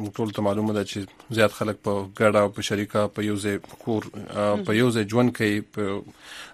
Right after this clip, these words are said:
آ، خپل خپلوان ټول یو ځای وي. که داسې پېښه کیږي هم، نو ماشوم د یرې او یا هغه کم چې خپلوان وي،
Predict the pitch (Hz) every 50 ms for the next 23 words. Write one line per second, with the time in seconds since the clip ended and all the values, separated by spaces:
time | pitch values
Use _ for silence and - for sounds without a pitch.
0 | - - 104 101 101 98 98 - - - - 117 - - - 107 107 107 110 110
1 | - 123 113 107 104 104 104 101 98 131 135 127 113 107 110 104 - 110 113 110
2 | 107 - 113 - 117 110 - - - - 127 120 113 113 107 110 123 123 120 107
3 | 104 101 101 - - 123 117 110 110 107 113 127 135 135 131 127 120 120 123 131
4 | 131 - - - - - - 117 113 120 113 110 113 117 - - _ - _ -
5 | 123 123 120 - 123 - - - 110 117 131 139 151 156 139 117 120 151